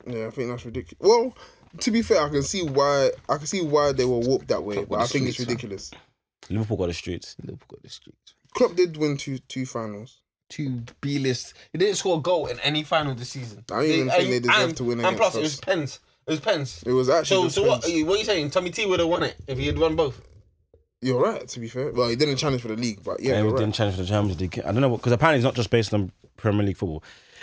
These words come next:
Speaker 3: If it was based on Premier League football, it definitely should have been Pep. If it's based on domestic football, so cups as well, I still give the edge to Pep, but I can, eh, understand more Klopp.
Speaker 2: Timmy T, T-, Tommy T was a great Klopp manager. He should have been in Real Madrid. That's what he should have done.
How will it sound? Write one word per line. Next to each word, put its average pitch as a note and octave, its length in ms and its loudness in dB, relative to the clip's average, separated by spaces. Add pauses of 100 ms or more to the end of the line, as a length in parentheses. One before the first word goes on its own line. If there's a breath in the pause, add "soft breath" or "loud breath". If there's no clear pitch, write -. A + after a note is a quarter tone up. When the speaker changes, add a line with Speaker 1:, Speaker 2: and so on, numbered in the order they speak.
(140)
Speaker 3:
If G2+ 60 2
it - 20 6
was G#2+ 80 4
based E3+ 200 4
on D#3 60 2
Premier C#3 200 4
League A#2 60 -4
football, G2+ 160 -2
it - 140 -6
definitely G#2 220 0
should F2+ 140 -6
have D#2+ 40 -8
been E2 160 -4
Pep. D2+ 240 -4
If F#2+ 60 -4
it's F#2 100 -2
based C#3 380 0
on - 120 -2
domestic G2 500 -2
football, E2+ 260 -6
so - 140 -8
cups - 300 -4
as F2 80 -8
well, F2 360 -2 (1160 soft breath)
I G#2 100 -10
still F2+ 340 -6 (260 loud breath)
give E2 140 -6
the D2+ 100 -4
edge - 160 -8
to - 80 -10
Pep, - 260 -6
but - 140 -8 (220)
I - 80 -2
can, E2+ 200 -4
eh, G#2+ 200 -4
understand F#2+ 520 0
more E2+ 220 -4
Klopp. - 320 -6 (800 loud breath)
Speaker 2:
Timmy A2+ 200 -6
T, - 140 -12 (100)
T-, A#2+ 120 -4 (160)
Tommy C#3 200 -4
T D3 200 -4
was B2+ 140 -2
a B2 60 2
great A#2 280 -4
Klopp - 180 -8 (200)
manager. A2+ 300 -4
He A2 80 -8
should D#3 140 -6
have C#3 60 -4
been C3+ 200 -4
in A#2+ 40 -4
Real A#2 120 -4
Madrid. B2+ 260 -6 (320)
That's - 140 -20
what - 80 -18
he - 60 -20
should - 120 -20
have G2+ 80 -16
done. A#2+ 160 -18